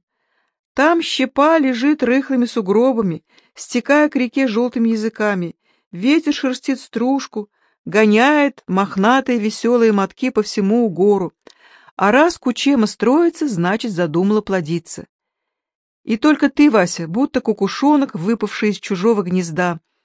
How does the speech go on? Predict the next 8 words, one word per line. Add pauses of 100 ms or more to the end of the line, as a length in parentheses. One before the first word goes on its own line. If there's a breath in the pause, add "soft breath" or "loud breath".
(140)
Внезапно
укорил
я
себя, (340 loud breath)
невольно
завидуя
молодым
мужикам,